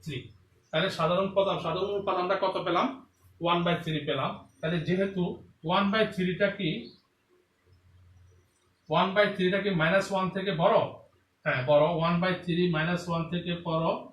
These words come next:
ওয়ান থেকে ছোট। তাহলে ওয়ান বাই থ্রিটা যেহেতু ওয়ান বাই থ্রি মাইনাস ওয়ান থেকে বড়, ওয়ান by, ওয়ান থেকে ছোট,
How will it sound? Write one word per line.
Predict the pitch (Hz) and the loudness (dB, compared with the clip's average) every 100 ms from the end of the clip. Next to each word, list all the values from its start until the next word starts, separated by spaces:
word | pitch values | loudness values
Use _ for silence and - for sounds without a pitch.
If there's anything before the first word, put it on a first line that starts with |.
| _ 151 | _ -2
ওয়ান | 151 143 | -2 -2
থেকে | 147 143 139 | -6 -6 -8
ছোট। | 151 123 - _ _ _ _ _ _ _ _ _ | -10 -12 -16 _ _ _ _ _ _ _ _ _
তাহলে | 151 175 165 | 0 2 2
ওয়ান | 170 175 | 2 2
বাই | 185 185 | 0 0
থ্রিটা | 175 170 175 165 | 0 0 0 2
যেহেতু | 175 175 170 175 | 0 0 -2 -2
ওয়ান | 156 170 170 | 0 2 2
বাই | 185 175 - | 2 0 -2
থ্রি | 170 175 175 | -2 0 0
মাইনাস | 147 156 175 180 | 2 0 0 -2
ওয়ান | 175 165 | -2 -2
থেকে | 175 180 147 | -2 -2 4
বড়, | 147 156 180 | 4 6 2
ওয়ান | 151 165 160 | 2 0 -2
by, | 170 156 | -4 -2
ওয়ান | 160 165 | -2 -2
থেকে | 165 151 | -6 -4
ছোট, | 151 | -4